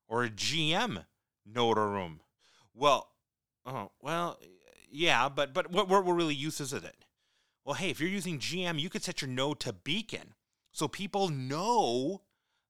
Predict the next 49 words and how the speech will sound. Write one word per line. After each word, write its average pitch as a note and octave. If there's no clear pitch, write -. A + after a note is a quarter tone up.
that B2
when E3
you're D3+
driving E3
through E3+
an D#3+
area, F#3+
"Hey, G#3+
boom, F#3
hey, F#3+
I C3+
got C#3
my F3+
radio D#3
in D3+
G F#3
M. B3
Look B3
at D#4
that. A#2+
I F#3
see G3
someone G3+
is F#3+
going G3
ahead G3
and F3
they F3+
got F#3+
a F3
WiresX F3
node C4+
up F#3+
and B2
running, B2+
and E3
I'm F3+
just F#3
receiving G3
be-, F#3
uh, C#3
beaconing A#3+
packets D#3
so G3
I F3+
know F3+
I'm F#3
in F#3+
range." A#3+